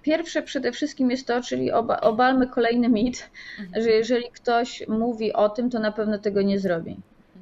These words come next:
Speaker 1: Jest dokładnie odwrotnie. A, czyli jeżeli słyszymy, że to nie muszą być m-, słowa wypowiedziane wprost, to mogą być takie myśli rezygnacyjne, a,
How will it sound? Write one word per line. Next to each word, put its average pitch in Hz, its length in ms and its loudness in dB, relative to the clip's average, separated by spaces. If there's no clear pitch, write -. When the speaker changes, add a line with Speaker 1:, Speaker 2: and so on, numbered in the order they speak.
Speaker 1:
Jest 226 240 2
dokładnie 220 420 2
odwrotnie. 190 580 0
A, 196 320 0
czyli 202 340 -2
jeżeli 220 360 0
słyszymy, 226 540 -2
że 190 260 0
to 262 120 0
nie 254 140 4
muszą 269 300 2
być 240 140 -4
m-, 240 120 -2
słowa 233 300 -4
wypowiedziane 226 600 -2
wprost, 214 480 0
to - 60 -6
mogą 190 260 -2
być 196 100 -4
takie 208 220 -4
myśli 220 340 0
rezygnacyjne, 180 920 -4
a, 180 540 0